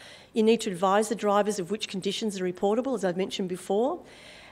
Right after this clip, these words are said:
and record that advice and action in your case notes, as Morris has alluded to. Make sure that you've covered yourself.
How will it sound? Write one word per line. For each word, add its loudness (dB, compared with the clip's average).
and 6
record 2
that 2
advice 0
and -4
action -2
in 0
your -2
case -2
notes, -2
as -8
Morris 0
has -10
alluded 0
to. -2
Make 0
sure 0
that -2
you've -6
covered -4
yourself. -6